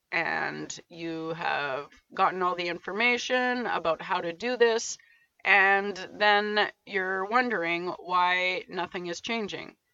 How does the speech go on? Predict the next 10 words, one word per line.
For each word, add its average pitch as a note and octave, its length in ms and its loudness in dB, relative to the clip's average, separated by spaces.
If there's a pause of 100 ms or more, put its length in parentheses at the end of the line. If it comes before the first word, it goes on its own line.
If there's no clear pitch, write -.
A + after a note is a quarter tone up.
(520)
But F3+ 300 6 (300)
the G3+ 100 -4
key B3+ 300 -2
point B3+ 420 4
is E3+ 560 -2
change A#3+ 580 0
doesn't G3+ 380 0
happen E3+ 560 2
without D3 480 -6
action. - 640 -2